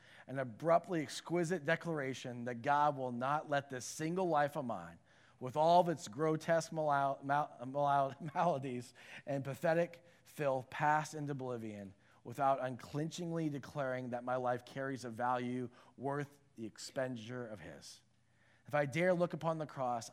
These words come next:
I am utterly perplexed, but wholly enraptured by the immensity of a love such as this." Friends, Jesus came on this earth, and he lived for you. He came specifically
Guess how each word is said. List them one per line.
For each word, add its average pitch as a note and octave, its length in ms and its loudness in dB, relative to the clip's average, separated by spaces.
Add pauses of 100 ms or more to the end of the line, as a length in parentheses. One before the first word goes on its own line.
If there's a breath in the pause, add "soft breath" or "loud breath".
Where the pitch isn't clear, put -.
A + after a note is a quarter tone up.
I B2+ 80 0
am B2 180 -4
utterly D3 360 -2
perplexed, A#2 640 -10 (260 loud breath)
but A#2 140 -2
wholly D#3 400 -2
enraptured B2 640 -2
by A2 140 -2
the A2+ 140 -6
immensity B2+ 680 -6 (280 loud breath)
of G#2+ 80 -14
a A2+ 60 -4
love G#2+ 460 -4
such - 300 -14
as E2 120 -20
this." - 380 -20 (1040 soft breath)
Friends, C3+ 420 -2 (120)
Jesus E3 340 -4
came C3+ 260 -6
on B2 60 -10
this A#2 180 -14
earth, G2 280 -18 (600 soft breath)
and A#2 80 -12
he C#3 100 -4
lived C#3 340 -2
for C#3 160 -8
you. G2 300 -8 (1500 soft breath)
He D3 120 -10 (280)
came C#3+ 380 -10 (160)
specifically C3+ 1120 -10